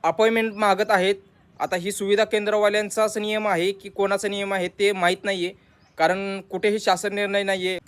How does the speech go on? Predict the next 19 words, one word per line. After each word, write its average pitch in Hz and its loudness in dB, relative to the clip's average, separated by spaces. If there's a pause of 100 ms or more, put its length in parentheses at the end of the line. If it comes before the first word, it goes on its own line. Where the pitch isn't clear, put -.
कोणताही 190 2
अध्यादेश 202 4
नाही 196 0
आहे 185 -2
की 202 -6 (540)
एकाच 202 4
दिवशीची 214 -2
अपॉइंटमेंट 202 2
असेल 190 2
तर 208 0
दोन्ही 190 -2
भेटेल. 185 0 (540)
सुविधा 208 4
केंद्रवाले 220 2
काही 196 4
ठिकाणी 202 2
सांगत 190 -2
आहेत 170 0 (100)
की 214 -8